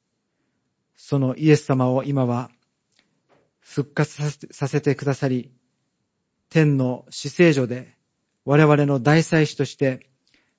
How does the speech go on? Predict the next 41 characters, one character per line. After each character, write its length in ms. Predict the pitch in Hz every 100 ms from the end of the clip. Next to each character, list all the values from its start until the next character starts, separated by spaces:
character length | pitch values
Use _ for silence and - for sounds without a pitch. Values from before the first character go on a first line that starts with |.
| _
取 180 | - 143
り 40 |
な 100 | 147
し 160 | 131 139
を 80 | 127
さ 140 | 143
せ 120 | 147
て 80 | 143
い 80 | 139
た 100 | 143
だ 100 | 135
い、 140 | 139 _ _ _
え 220 | 120 117
ー、 40 | 113
さ-、 200 | - 135
さ 200 | - 143
せ 140 | 143
て 180 | 147 131
い 40 |
た 120 | 135
だ 100 | 139
い 80 | 135
て 80 | 135
い 40 |
る 60 | 131
こ 100 | 131
と 160 | 135 139
を 120 | 113 _ _ _ _ _ _ _
心 300 | - 139 135
か 100 | 127
ら 140 | 120
感 220 | - 139
謝 120 | 131
い 40 | 120
た 100 | 127
し 160 | -
ま 100 | 113
す。 260 | 110 - _ _ _ _ _ _ _ _ _ _ _ _ _ _ _ _ _ _ _ _ _ _ _ _ _ _ _ _
罪 240 | - 147
深 300 | 139 139 139
い 200 | 135 135